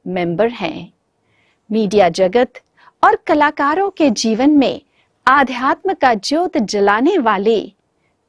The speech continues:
प्रेरणादायी वचनों से प्रकाश को लेकर हमारे सामने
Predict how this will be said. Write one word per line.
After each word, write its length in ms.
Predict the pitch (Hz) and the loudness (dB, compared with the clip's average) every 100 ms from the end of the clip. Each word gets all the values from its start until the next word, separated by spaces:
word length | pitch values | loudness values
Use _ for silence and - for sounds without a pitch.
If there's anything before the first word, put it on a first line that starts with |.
| _ | _
प्रेरणादायी 760 | - 208 196 196 202 202 208 214 | 0 2 2 0 -4 0 0 0
वचनों 480 | 220 180 - 226 262 | 0 -2 -2 -2 0
से 380 | - 269 202 - _ _ _ | 2 2 2 -2 _ _ _
प्रकाश 480 | 339 339 370 415 - | -2 0 2 2 0
को 140 | - 339 | 0 4
लेकर 580 | 254 240 302 254 196 - _ - | 4 4 4 4 2 -2 _ -6
हमारे 320 | 202 190 185 | -2 0 0
सामने 480 | - 294 330 311 | 0 0 2 2